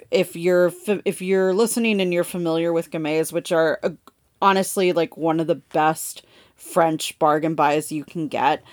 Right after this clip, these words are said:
they are, they tend to be really well cl-, crafted. There's a lot of both conventional and natural options,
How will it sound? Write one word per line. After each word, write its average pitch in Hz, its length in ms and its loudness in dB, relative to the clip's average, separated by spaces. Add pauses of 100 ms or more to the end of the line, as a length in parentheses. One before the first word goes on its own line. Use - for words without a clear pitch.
(520)
they 175 480 4
are, 175 280 4
they 175 160 0
tend 175 200 -6
to 170 60 -4
be 185 140 0
really 165 260 0
well 160 340 2
cl-, 226 180 0
crafted. 196 800 2
There's 165 280 2
a 180 80 -6
lot 165 240 4
of 165 80 -2
both 156 220 -4
conventional 156 600 -4
and 175 240 -4
natural 170 400 0
options, 165 1000 0